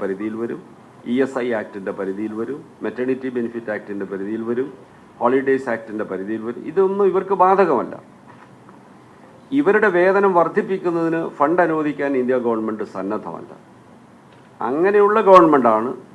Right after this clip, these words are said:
ഇൻസെന്റീവായി വ്യവസായികൾക്ക് ലക്ഷക്കണക്കിന് കോടി ഉറുപ്പിക നീക്കിവെക്കുന്നത്. ഇത് വളരെ ഗുരുതരമായ ഒരു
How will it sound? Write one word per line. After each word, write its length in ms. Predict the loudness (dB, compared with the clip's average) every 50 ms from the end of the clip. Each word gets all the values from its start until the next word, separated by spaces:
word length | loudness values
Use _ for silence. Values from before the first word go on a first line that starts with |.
| -20 -20 -20 -20 -20 -20 -20 -20 -20 -20 -20 -12 -2 -2 0
ഇൻസെന്റീവായി 840 | 0 0 2 2 2 2 4 2 0 2 2 2 2 2 0 -2 -6 -8 -4 -2
വ്യവസായികൾക്ക് 720 | 0 0 0 0 0 0 0 2 2 0 0 0 -2 -4 -6 -2 -2
ലക്ഷക്കണക്കിന് 720 | -4 -4 -4 -8 -8 -8 -4 -4 -4 -4 -4 -6 -6 -6 -6 -6
കോടി 140 | -6 -6 -4 -6
ഉറുപ്പിക 280 | -6 -6 -8 -8 -6 -8 -8 -8 -8 -10
നീക്കിവെക്കുന്നത്. 640 | -10 -10 -10 -12 -12 -14 -12 -16 -18 -20 -20 -20 -20 -20 -20 -20 -20 -20 -20 -20 -20 -20 -20 -20 -20 -20 -20 -16
ഇത് 100 | -12 -6 -4 -2
വളരെ 260 | -2 -2 -2 -4 -6 -6 -6
ഗുരുതരമായ 600 | -4 -4 -4 -2 -2 -2 -2 -2 -2 -4 -4 -4 -6 -6 -6 -6
ഒരു 140 | -6 -8